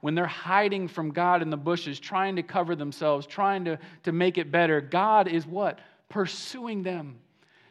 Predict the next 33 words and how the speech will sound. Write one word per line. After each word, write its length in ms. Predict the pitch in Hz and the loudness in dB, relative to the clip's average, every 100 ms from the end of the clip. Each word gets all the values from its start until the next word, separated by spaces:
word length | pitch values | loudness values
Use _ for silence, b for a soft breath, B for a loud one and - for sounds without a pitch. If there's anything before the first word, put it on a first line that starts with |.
| b | b
God 260 | 240 247 254 | -2 0 2
is 140 | 226 | 0
chasing 560 | - - 277 254 262 240 | -2 -8 -6 -8 -8 -6
them 160 | 226 208 | -4 0
down 260 | 208 233 | 2 2
in 80 | 214 | 0
the 80 | 196 | 0
garden 420 | 196 226 226 208 | 4 4 4 2
saying, 300 | 208 226 208 | -2 -2 4
"Where 160 | 247 233 | 4 6
are 260 | 202 254 | 6 4
you? 320 | 240 202 170 B B | 2 0 0 B B
Come 260 | - 247 226 | 0 2 6
back 300 | 220 254 - | 6 6 2
to 80 | 240 | -4
me. 320 | 202 170 147 165 - | 0 0 -2 0 8
I 140 | 208 | 8
love 440 | 196 214 262 208 | 8 6 4 2
you. 220 | 202 185 170 | 0 2 4
I'm 240 | 202 220 | 2 2
for 400 | 202 - 247 254 | -4 -6 -2 0
you." 340 | 233 180 160 135 180 - | 0 0 0 -2 -12 -4
He's 240 | 214 - | -4 -4
chasing 720 | - - 277 277 - 269 262 | -8 -4 -4 -4 -4 -4 -2
them 240 | 240 240 214 | -2 -2 -2
down 360 | 214 214 208 202 | 0 0 -2 -4
in 240 | 226 208 | -4 -2
their 240 | 190 185 170 | -2 -2 -6
sin. 460 | - 180 131 87 - _ _ _ _ _ _ _ _ _ 151 | -10 -10 -10 -12 -20 _ _ _ _ _ _ _ _ _ -12
It's 160 | - | -12
the 100 | 143 | -16
sovereign 480 | 139 170 180 143 127 | -10 -6 -4 -6 -8
God. 420 | 123 110 95 _ | -10 -10 -14 _